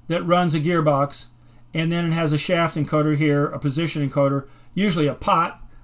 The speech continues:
a linear pot. And as the shaft turns, the pot turns along with it,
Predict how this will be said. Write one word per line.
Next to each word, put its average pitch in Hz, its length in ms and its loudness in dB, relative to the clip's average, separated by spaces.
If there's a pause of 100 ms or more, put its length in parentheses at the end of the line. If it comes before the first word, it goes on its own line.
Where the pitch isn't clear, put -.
(240)
a 143 100 0
linear 160 360 2
pot. 151 420 -2 (560)
And 170 160 0
as 170 120 2
the 160 100 2
shaft 196 380 0
turns, 175 260 2
the 151 80 0
pot 175 280 4
turns 160 300 0
along 151 300 2
with 160 160 2
it, 151 180 0